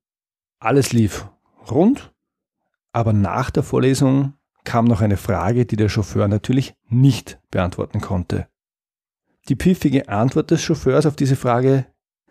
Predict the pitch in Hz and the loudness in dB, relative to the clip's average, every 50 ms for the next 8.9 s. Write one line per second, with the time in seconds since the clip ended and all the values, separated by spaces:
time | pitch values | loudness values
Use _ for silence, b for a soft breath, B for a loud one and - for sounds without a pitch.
0 | B B B B B B B B B B B B - - - - 131 101 - - | B B B B B B B B B B B B -4 -4 -2 0 -2 -2 0 0
1 | 120 104 101 131 170 202 208 214 196 - 131 - - 123 113 104 104 104 - - | -2 0 2 2 4 4 4 2 2 0 0 0 2 2 2 4 2 2 0 0
2 | - 202 196 - - 165 156 151 - - 143 139 - - 135 - 139 120 - 123 | 0 0 -2 0 2 0 0 0 -2 -4 -6 -4 -2 -4 -2 0 -2 -2 0 -2
3 | 117 107 - - 120 113 113 110 107 101 92 - 107 98 90 b b b b b | -2 -2 -2 -2 0 2 2 2 2 0 -2 -2 -4 -6 -6 b b b b b
4 | b b b - - 117 113 104 - _ - 139 147 147 139 131 - - 113 104 | b b b -2 0 0 0 0 -2 _ 2 2 4 4 2 0 0 0 0 0
5 | 101 92 85 95 113 113 - - - 98 101 113 110 95 104 98 - - 107 98 | 0 0 0 0 0 0 0 -2 -4 -2 -2 -2 -2 -2 -2 -4 -2 -2 -2 -2
6 | 92 98 123 110 - B B B B B B B B B - 135 135 - 139 120 | 0 0 -2 -2 -2 B B B B B B B B B -2 0 2 2 2 0
7 | - _ 113 110 113 147 156 135 123 135 127 - 127 110 - - 107 104 92 98 | 0 _ -2 0 2 2 2 4 2 2 2 2 -2 -2 0 0 0 0 0 -2
8 | 85 80 82 92 - 82 - - 95 90 - - - 85 82 - - | -2 -4 -4 -4 -6 -8 -8 -6 -8 -8 -6 -6 -6 -6 -8 -10 -12